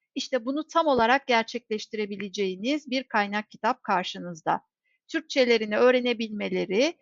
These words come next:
ve bir arayış içine girmemeleri için de yine Türkçeleri de burada verilmiş. Gerçekten iki, üç, dört tam ilkokul seviyesine uygun, bıktırmadan, eğlenceli bir şekilde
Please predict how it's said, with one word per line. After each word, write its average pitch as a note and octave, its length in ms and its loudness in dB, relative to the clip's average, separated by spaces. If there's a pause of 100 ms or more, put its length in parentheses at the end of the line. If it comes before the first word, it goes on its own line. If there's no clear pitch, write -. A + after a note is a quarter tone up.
(140)
ve G#3 200 2
bir B3+ 220 0
arayış G#3 400 2
içine F#3 260 -10
girmemeleri F#3 760 -4
için F3+ 300 -12
de D4 200 4 (220)
yine C4 200 0
Türkçeleri F#3 680 -6
de C#4 260 2 (220)
burada G#3 520 2 (260)
verilmiş. F3+ 600 -2 (680)
Gerçekten C4 760 4 (140)
iki, D4 420 -2
üç, C4 380 -2
dört F#3+ 360 2 (360)
tam G4+ 300 6
ilkokul D4 520 -2
seviyesine G3+ 720 -4
uygun, D4+ 640 -2 (340)
bıktırmadan, D#4 920 0 (240)
eğlenceli B3+ 680 4
bir A#3+ 100 -4
şekilde A3 680 0